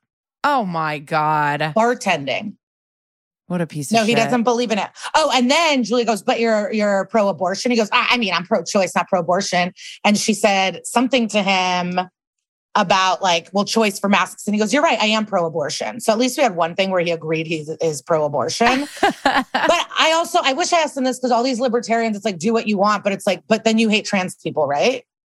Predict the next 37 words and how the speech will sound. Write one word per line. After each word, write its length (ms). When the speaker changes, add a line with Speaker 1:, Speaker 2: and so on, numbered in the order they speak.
Speaker 1:
Right. 360
Speaker 2:
But 120
they 120
can't, 200
but 140
the 80
bad, 300
like, 240
I 140
just, 420
whatever. 480
Once, 320
so 220
I'm 240
gonna 160
write 180
a 40
joke 260
about 240
it. 260
This 200
is 80
my 120
new 140
hill 220
to 80
die 240
on. 200
If 160
you 120
don't 160
think 240
children 340
should 220
eat 160
for 100
free, 480